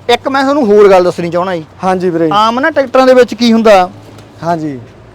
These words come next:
Speaker 1: ਜਿਹੜਾ ਆਪਣਾ ਸਪ-, ਆਹ ਮੀਟਰ ਹੁੰਦਾ।
Speaker 2: ਹਾਂਜੀ।
Speaker 1: ਇਹ ਆਪਣਾ ਮੰਨ ਲਓ ਵੀ ਦੱਸ ਦਿੰਦਾ ਸੋਲਾਂ ਸੌ ਤੇ ਚੱਲਦਾ, ਸਤਾਰਾਂ ਸੌ ਤੇ ਚੱਲਦਾ, ਪੰਦਰਾਂ ਸੌ ਤੇ ਚੱਲਦਾ।
Speaker 2: ਹਾਂਜੀ।
Speaker 1: ਬਹੁ-, ਅਹ, ਮੇਰੇ ਹਿਸਾਬ ਨਾਲ ਹੋਣਾ ਨਹੀਂ ਕਿਸੇ ਟਰੈਕਟਰ ਜਿਹੜਾ ਕਿਲੋਮੀਟਰ ਦੱਸੇ ਵੀ
Speaker 2: ਅੱਛਾ।
Speaker 1: ਕਿੰਨੀ, ਕਿੰਨੇ ਜ-, ਕਿੰਨੀ ਰੇਸ ਤੇ ਜਾ ਰਿਹਾ, ਤੀਹ ਤੇ ਜਾ ਰਿਹਾ, ਚਾਲੀ ਤੇ ਜਾ ਰਿਹਾ,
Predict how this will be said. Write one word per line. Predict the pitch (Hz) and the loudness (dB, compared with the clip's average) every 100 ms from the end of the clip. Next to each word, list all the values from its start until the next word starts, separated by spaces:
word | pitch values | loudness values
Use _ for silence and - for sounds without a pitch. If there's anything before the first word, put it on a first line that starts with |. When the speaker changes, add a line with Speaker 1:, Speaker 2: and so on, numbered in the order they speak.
| - | -6
Speaker 1:
ਜਿਹੜਾ | 175 240 | -2 -2
ਆਪਣਾ | 254 277 | -2 -6
ਸਪ-, | 247 - - | -8 -12 -10
ਆਹ | 196 202 | -4 -4
ਮੀਟਰ | 214 196 208 | -4 -4 -6
ਹੁੰਦਾ। | 196 170 147 139 147 | -4 -4 -6 -8 -8
Speaker 2:
ਹਾਂਜੀ। | 185 185 175 143 127 - - - | -6 -4 -8 -10 -16 -20 -10 -2
Speaker 1:
ਇਹ | 247 | -2
ਆਪਣਾ | 233 240 247 254 - - | 0 -2 -2 -4 -8 -6
ਮੰਨ | 202 214 | 0 2
ਲਓ | |
ਵੀ | 226 | 2
ਦੱਸ | 214 202 | 2 0
ਦਿੰਦਾ | 196 208 | 0 -4
ਸੋਲਾਂ | 196 196 196 | -2 -2 -2
ਸੌ | 196 | -6
ਤੇ | 190 | -4
ਚੱਲਦਾ, | 202 190 190 | -4 -2 -4
ਸਤਾਰਾਂ | - 185 180 | -4 -4 -6
ਸੌ | 185 | -6
ਤੇ | 185 | -4
ਚੱਲਦਾ, | 196 190 | -4 -4
ਪੰਦਰਾਂ | 185 190 190 175 | -6 -8 -8 -8
ਸੌ | |
ਤੇ | 180 | -8
ਚੱਲਦਾ। | 180 180 175 175 _ 165 | -8 -8 -8 -14 _ -10
Speaker 2:
ਹਾਂਜੀ। | 175 160 147 | -8 -8 -8
Speaker 1:
ਬਹੁ-, | 143 196 | -2 0
ਅਹ, | 208 214 208 196 | 0 -2 -2 0
ਮੇਰੇ | 196 214 | 2 2
ਹਿਸਾਬ | 233 240 | 2 0
ਨਾਲ | 240 | -2
ਹੋਣਾ | 214 220 | -2 -2
ਨਹੀਂ | 226 | -2
ਕਿਸੇ | 208 208 | -2 0
ਟਰੈਕਟਰ | 214 214 | -2 -2
ਜਿਹੜਾ | 220 262 | -4 -4
ਕਿਲੋਮੀਟਰ | 247 214 196 180 156 | -2 -2 -2 -4 -10
ਦੱਸੇ | 147 147 - _ - _ _ _ 175 | -12 -14 -20 _ -20 _ _ _ -8
ਵੀ | |
Speaker 2:
ਅੱਛਾ। | 220 302 | -2 2
Speaker 1:
ਕਿੰਨੀ, | 277 254 | 2 0
ਕਿੰਨੇ | 269 262 262 247 | -2 -2 -2 -4
ਜ-, | 190 240 190 | -8 -12 -8
ਕਿੰਨੀ | 226 233 | -4 0
ਰੇਸ | 214 - | 0 0
ਤੇ | 190 | 0
ਜਾ | 170 | 0
ਰਿਹਾ, | 170 165 _ _ _ _ - | -2 -8 _ _ _ _ -12
ਤੀਹ | 214 | -6
ਤੇ | 254 | -4
ਜਾ | 233 220 | 0 2
ਰਿਹਾ, | 240 | 2
ਚਾਲੀ | 247 233 214 | 0 -2 -2
ਤੇ | 208 | -2
ਜਾ | 190 | -2
ਰਿਹਾ, | 190 | -4